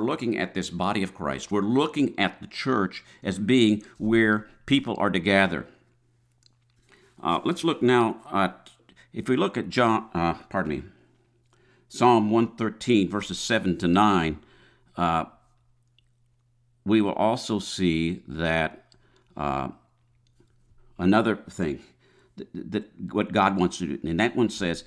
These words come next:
"He raises the poor from the dust. He lifts the needy from the dunghill to give them a place among princes, among princes of his people. He lets the barren woman be seated at the home, at home, the mother of happy sons."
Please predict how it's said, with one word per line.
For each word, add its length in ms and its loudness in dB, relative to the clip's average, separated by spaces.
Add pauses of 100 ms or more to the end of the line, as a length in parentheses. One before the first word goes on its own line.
(120)
"He 160 -2
raises 480 0
the 80 -8
poor 260 -2
from 180 -4
the 60 -2
dust. 460 -4 (100)
He 140 -8
lifts 400 -2
the 120 -4
needy 260 2
from 160 -6
the 80 -4
dunghill 560 -2 (200)
to 120 -2
give 240 0
them 140 0
a 60 -4
place 380 -2
among 300 2
princes, 560 -8 (440)
among 360 0
princes 440 0
of 120 -6
his 120 -6
people. 440 -8 (480)
He 160 -2
lets 280 -2
the 140 -6
barren 420 2
woman 380 2 (140)
be 140 -2
seated 440 -6
at 160 -10
the 60 -10
home, 360 -4 (100)
at 260 -8 (220)
home, 420 0 (360)
the 120 -4
mother 320 0
of 160 -10
happy 320 -4
sons." 380 -8